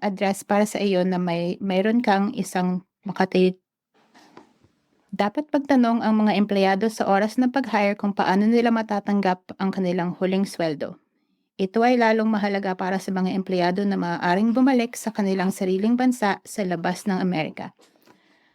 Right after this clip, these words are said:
Kung plano ng employer na ipadala sa iyo ang huling tseke, tiyaking na plano na ito ng maaga at ang employer ay may tamang address para sa iyo at meron kang isang makatwirang takdang panahon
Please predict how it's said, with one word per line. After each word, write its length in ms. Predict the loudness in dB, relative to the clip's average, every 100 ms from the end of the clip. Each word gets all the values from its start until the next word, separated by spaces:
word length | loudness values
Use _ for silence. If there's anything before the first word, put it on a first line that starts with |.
| -20 -20 _ _ _
Kung 240 | 2 4
plano 320 | 4 4 4 4
ng 160 | 4
employer 480 | 4 2 2 2 2
na 160 | 0 -4
ipadala 400 | -6 -6 -4 -6
sa 160 | -4
iyo 240 | -2 -2 -2
ang 240 | -4 -4
huling 320 | -4 -2 -2
tseke, 560 | -4 -8 -8 -8 -8 -10 -6
tiyaking 400 | -6 0 2 4
na 160 | 2
plano 320 | 2 2 2
na 160 | 2 0
ito 480 | -4 -4 -4 -4 -6 _ _
ng 160 | -2 0
maaga 560 | 2 2 2 2 0
at 80 | -2 _ -4
ang 80 | -2
employer 480 | -2 0 2 2 2
ay 80 | 0
may 160 | -2 -4
tamang 480 | -2 0 2 0
address 320 | -2 -2 -4 -4
para 240 | -4 -4
sa 160 | -4 -4
iyo 400 | -2 -2 -4 -8
at 160 | -8 -6 -2
meron 320 | -2 -2 -2
kang 320 | -2 -2 -2
isang 400 | -6 -6 -6 -6 -10 _ _ _ _
makatwirang 880 | -6 -4 -4 0 2 4 4 2 0 _
takdang 480 | -8 -6 0 2 2
panahon 560 | 2 2 2 -2 -2